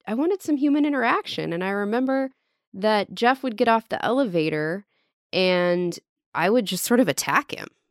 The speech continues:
You know, I'd have questions and I, and I really wanted to interact with another adult. And he would just be <laughs> sort of caught off guard. And I'm like, "Hey, you know what? I've been talking to Matt Lauer all day," you know, like, just kind of waiting for Matt Lauer to be like,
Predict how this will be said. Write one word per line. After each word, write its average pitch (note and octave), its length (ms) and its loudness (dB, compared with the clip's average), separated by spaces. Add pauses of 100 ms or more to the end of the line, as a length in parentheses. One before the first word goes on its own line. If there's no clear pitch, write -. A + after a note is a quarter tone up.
(240)
You F3 160 2
know, E3+ 140 4
I'd F3 100 4
have F3+ 160 -2
questions E3+ 640 -2
and D#3 100 -4
I, D#3 40 -2
and E3+ 200 -4
I E3 60 0
really G#3+ 320 0
wanted G3 260 0
to - 180 -6
interact E3 460 -2
with D#3 160 -4
another D#3 320 -4
adult. D3 480 -4 (420)
And F3+ 140 -4
he G3+ 160 -2
would G#3 120 2
just A3+ 200 -2
be A3 100 0
<laughs> - 0 -
sort - 440 2
of F#3+ 180 0
caught E3+ 220 2
off D#3+ 180 -2
guard. D#3+ 400 -2 (500)
And G#3+ 120 0
I'm A#3 100 2
like, A#3 160 2
"Hey, C#4 140 0
you C#4 160 4
know D#4+ 160 4
what? A#3 340 2 (460)
I've C4 200 -4
been A4+ 120 2
talking D4+ 320 0
to A3 80 2
Matt F#3 280 -2
Lauer E3 460 2
all A2+ 140 -2
day," - 400 -8 (260)
you F#3 160 0
know, F3+ 220 4
like, A#3+ 260 2
just - 240 -6
kind D4+ 220 4
of A#3 140 2
waiting D4 320 6
for B3 120 2
Matt B3 300 4
Lauer A3+ 420 6
to G3+ 140 -4
be G#3 240 0
like, G3 400 2